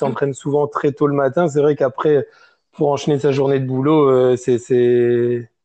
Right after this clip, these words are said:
Speaker 2: c'est quand même un, un plus et on se sent vraiment bien, euh, tout au long de la journée, quoi.
Speaker 1: Oui, clairement. C'est vrai que c'est beaucoup d'endorphines, c'est de la relaxation, comme tu l'as dit. Et, euh,
Speaker 2: Mhm.
Speaker 1: c'est vrai que c'est aussi se vider de son énergie négative. Alors,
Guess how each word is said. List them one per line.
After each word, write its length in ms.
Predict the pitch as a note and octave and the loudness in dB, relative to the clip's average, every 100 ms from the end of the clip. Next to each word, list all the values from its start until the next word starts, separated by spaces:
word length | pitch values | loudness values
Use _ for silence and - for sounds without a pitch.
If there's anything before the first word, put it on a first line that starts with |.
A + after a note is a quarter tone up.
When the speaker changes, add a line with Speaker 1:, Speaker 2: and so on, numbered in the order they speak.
| _ | _
Speaker 2:
c'est 140 | _ - | _ -8
quand 140 | - | -4
même 160 | A#2 B2+ | -2 0
un, 220 | A#2+ A#2+ | -2 -4
un 160 | D3+ C3+ | -4 -6
plus 360 | - E3 F3 C#3+ | -2 0 0 0
et 40 | |
on 100 | B2+ | -2
se 80 | B2 | -4
sent 140 | - C#3 | -4 -2
vraiment 280 | B2+ C3 B2 | 0 0 0
bien, 300 | B2+ C#3+ C3 | 0 0 -2
euh, 20 | A#2 - - - - | -4 -10 -20 -20 -6
tout 80 | C#3 | -2
au 20 | |
long 100 | C3+ | 0
de 60 | B2+ | 0
la 100 | A#2+ | 0
journée, 320 | C3 C3+ A#2+ | 0 0 -2
quoi. 180 | A2+ - _ _ _ - - _ _ _ _ _ _ _ _ - | -6 -12 _ _ _ -20 -20 _ _ _ _ _ _ _ _ -8
Speaker 1:
Oui, 220 | F#3 D#3+ _ _ _ | -6 -6 _ _ _
clairement. 580 | - F#3+ F#3+ F3+ C3 - - _ _ - | -10 -10 -8 -8 -10 -12 -20 _ _ -10
C'est 100 | F3+ | -10
vrai 160 | F#3+ | -10
que 80 | F#3 | -12
c'est 100 | G#3 | -12
beaucoup 280 | F3+ G#3+ C4 | -12 -12 -10
d'endorphines, 540 | A3 G3 F#3+ - A#3+ | -8 -6 -6 -8 -14
c'est 100 | A#3 | -10
de 40 | A3+ | -6
la 100 | F3+ | -6
relaxation, 640 | F3+ F3+ F#3+ F3 D#3+ A3 | -4 -8 -8 -12 -12 -14
comme 200 | - F#3+ | -10 -10
tu 180 | E3+ F#3 | -10 -8
l'as 160 | D3+ C#3 | -8 -8
dit. 280 | D3+ G#3+ _ _ _ _ - | -10 -16 _ _ _ _ -12
Et, 220 | D#3 D3+ | -4 -2
euh, 20 | |
Speaker 2:
Mhm. 260 | C#3 D#3 F3 | 0 0 -2
Speaker 1:
c'est 60 | E3+ | -4
vrai 120 | G3 | -10
que 80 | - | -10
c'est 320 | - E3+ D3+ | -10 -6 -4
aussi 280 | D#3+ - A3 | -6 -10 -14
se 100 | E3+ | -12
vider 240 | E3+ F#3 | -6 -6
de 80 | F#3 | -6
son 200 | - E3 | -6 -4
énergie 420 | D#3 D#3 E3 F#3 | -4 -6 -8 -8
négative. 600 | F#3 D3+ D3+ - A#2 C3 - - - - | -8 -6 -8 -10 -14 -14 -16 -20 -20 -6
Alors, 240 | F#3 E3+ | -4 -4